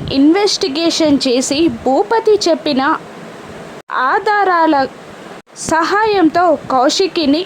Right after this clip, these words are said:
ఇన్వెస్టిగేషన్ చేయడానికి వస్తుంది జేడీ. ఇక జేడీ, కేడీ, కౌశికి ముగ్గురు సోఫాలో కూర్చుంటారు. ఇక నిషి, వైజయంతి మళ్ళీ మాట్లాడుకుంటూ ఉంటారు. "వీళ్ళిద్దరూ కనుక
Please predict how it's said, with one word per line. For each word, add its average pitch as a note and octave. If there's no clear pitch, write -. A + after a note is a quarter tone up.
ఇన్వెస్టిగేషన్ D#4
చేయడానికి A#3
వస్తుంది A#3+
జేడీ. A#3
ఇక A#3+
జేడీ, A3
కేడీ, B3
కౌశికి F4
ముగ్గురు F4
సోఫాలో C#4
కూర్చుంటారు. C4
ఇక B3+
నిషి, B3+
వైజయంతి D4+
మళ్ళీ A#3+
మాట్లాడుకుంటూ B3+
ఉంటారు. B3
"వీళ్ళిద్దరూ A3+
కనుక C#4